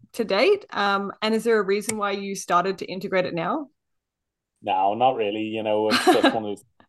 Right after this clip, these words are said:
Speaker 2: I, I would presume, you know, because that song "Secular Saw" is very specifically religious, you know, that, uh, you know, that's in there. But, um, yeah, no,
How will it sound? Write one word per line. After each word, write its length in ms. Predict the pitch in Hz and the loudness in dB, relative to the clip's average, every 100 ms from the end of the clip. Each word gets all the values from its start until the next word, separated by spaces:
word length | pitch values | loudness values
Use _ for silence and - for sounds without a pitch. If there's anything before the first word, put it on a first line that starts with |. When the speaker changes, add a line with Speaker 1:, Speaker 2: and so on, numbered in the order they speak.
| _ _ - | _ _ -4
Speaker 2:
I, 260 | 120 117 123 | -2 2 2
I 20 | |
would 240 | 120 117 - | 2 -4 -4
presume, 580 | 123 113 120 120 110 _ _ | -4 -4 -6 -6 -10 _ _
you 160 | 123 107 | -10 -8
know, 100 | 101 101 - | -8 -10 -14
because 380 | - 101 104 107 | -4 -2 -2 0
that 200 | 98 - | 0 0
song 220 | 101 101 | -6 -2
"Secular 460 | - - 101 92 | -4 -2 -4 -6
Saw" 360 | - 95 98 95 | -6 -2 0 0
is 240 | 98 95 - _ _ _ _ _ - | -4 -10 -12 _ _ _ _ _ 2
very 180 | 113 98 | 2 2
specifically 800 | - - 110 113 - 113 117 110 | -10 -10 -6 -4 -4 -4 -4 -4
religious, 680 | 104 101 107 110 - - _ | -4 -4 -4 -8 -8 -16 _
you 140 | 101 | -8
know, 160 | 95 92 | -6 -6
that, 240 | 95 95 | -8 -8
uh, 340 | 95 92 90 90 - | -8 -8 -8 -12 -14
you 100 | 92 | -14
know, 140 | 92 | -10
that's 240 | 95 87 - | -10 -10 -12
in 120 | 95 | -12
there. 200 | 95 98 | -8 -6
But, 160 | 104 104 _ _ _ _ _ - | -6 -6 _ _ _ _ _ 2
um, 560 | 123 123 123 120 123 _ - | 4 4 2 0 -8 _ 0
yeah, 160 | 117 | 0
no, 80 | - | 0